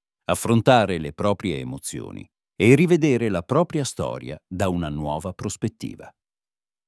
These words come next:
Questo libro è molto più di una semplice lettura.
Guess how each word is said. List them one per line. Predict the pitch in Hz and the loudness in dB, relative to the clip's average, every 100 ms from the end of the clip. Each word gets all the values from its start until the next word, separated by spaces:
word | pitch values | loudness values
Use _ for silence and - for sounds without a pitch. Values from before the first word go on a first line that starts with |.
| _ | _
Questo | - 160 160 170 | 2 4 6 6
libro | 202 175 170 135 | 6 4 4 6
è | 107 | 4
molto | 104 131 185 - | 4 4 4 2
più | - 143 170 | 2 0 0
di | 135 | 2
una | 123 101 | 2 2
semplice | - 127 131 113 - | 2 2 2 -2 -4
lettura. | 78 76 - 58 - - | -6 -8 -12 -12 -12 -16